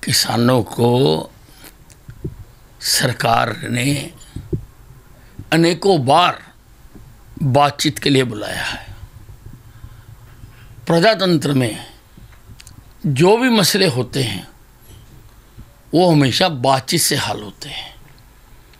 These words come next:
लेकिन ये अनजान कारणों से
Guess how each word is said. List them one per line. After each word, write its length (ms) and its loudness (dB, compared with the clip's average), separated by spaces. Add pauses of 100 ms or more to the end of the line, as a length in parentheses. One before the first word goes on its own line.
(880)
लेकिन 640 2 (2000)
ये 260 4 (260)
अनजान 640 2 (460)
कारणों 460 4
से 260 -4